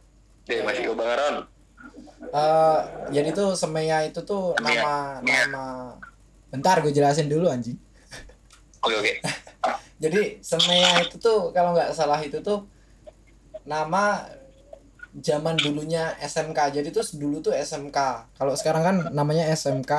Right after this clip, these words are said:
Speaker 2: kan atau S T M. Kalau nggak salah ya. Kalau S T M itu dulu bisa disebut Semea nggak? Gua nggak tahu. Jadi tuh S M K sekarang, Sekolah Menengah Kejuruan, itu tuh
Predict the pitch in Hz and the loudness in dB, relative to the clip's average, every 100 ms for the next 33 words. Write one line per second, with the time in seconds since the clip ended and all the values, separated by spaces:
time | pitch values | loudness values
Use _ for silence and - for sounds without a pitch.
0 | 143 131 127 120 110 - 120 113 113 117 | 0 0 -2 -2 -4 -4 -6 -6 -6 -12
1 | - _ _ 117 110 104 131 135 107 98 | -20 _ _ -14 -12 -6 -4 -4 -4 -8
2 | 110 117 - 127 135 131 180 123 117 123 | -6 -6 -4 -4 -4 -2 -2 -2 -6 -6
3 | 165 151 139 123 117 120 117 120 123 135 | -6 -6 -6 -6 -8 -12 -12 -8 -8 -6
4 | 139 104 113 104 - 95 - _ _ _ | -6 -8 -10 -14 -14 -14 -16 _ _ _
5 | _ 123 143 190 170 165 156 147 143 - | _ -6 -2 2 2 2 0 2 0 0
6 | - 170 156 131 135 - 139 139 139 139 | 2 4 4 2 -2 -2 0 0 0 -2
7 | 139 127 139 143 127 120 131 - - 190 | -4 -4 -2 0 0 -2 -4 -4 -2 -2
8 | 175 | -2